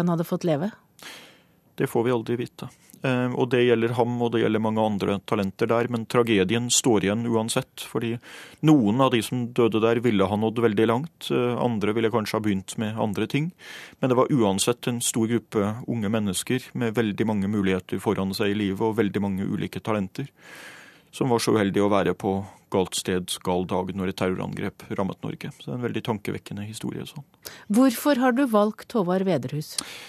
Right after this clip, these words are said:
Speaker 2: Nei, eh, den konkrete årsaken til det var at selv om jeg ikke kjente Håvard personlig, så kjente jeg familien hans en del. Så det var egentlig i forbindelse med at jeg sendte kondolanser etter dødsfallet hans, og også var til stede i begravelsen,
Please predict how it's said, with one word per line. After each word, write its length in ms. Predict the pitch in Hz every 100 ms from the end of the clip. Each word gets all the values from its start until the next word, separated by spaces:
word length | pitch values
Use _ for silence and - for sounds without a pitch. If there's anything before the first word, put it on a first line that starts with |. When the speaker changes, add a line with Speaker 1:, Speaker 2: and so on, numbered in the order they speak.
| - - - _ _ _ _ _ _ -
Speaker 2:
Nei, 220 | 101 76
eh, 160 | - - - - - _
den 300 | - 110 147 - 165
konkrete 540 | - 180 - 147 147 -
årsaken 400 | 131 120 - 147
til 140 | 170
det 160 | 147 151 160 147
var 180 | 139
at 120 | 135 -
selv 140 | 139
om 80 | 135
jeg 80 | 143
ikke 160 | - 120
kjente 320 | 123 120 139
Håvard 300 | 139 104 104
personlig, 460 | 131 131 117 123 135
så 140 | 139
kjente 240 | 131 120 -
jeg 80 | 110
familien 400 | 127 117 92 104
hans 400 | 117 120 - -
en 80 | 135
del. 320 | 143 135 - - 160
Så 160 | - 139
det 80 |
var 240 | 127 120 127
egentlig 380 | 117 107 104 117
i 20 |
forbindelse 400 | 117 101 90 117
med 140 | 104
at 100 | -
jeg 80 | 117
sendte 320 | 113 107 107
kondolanser 560 | - 110 113 101 - 117
etter 160 | -
dødsfallet 420 | 104 - - 110 107
hans, 300 | 110 - -
og 80 |
også 180 | 107 -
var 140 | 107 110
til 80 |
stede 220 | 107 110 98
i 20 |
begravelsen, 560 | 107 107 - - 127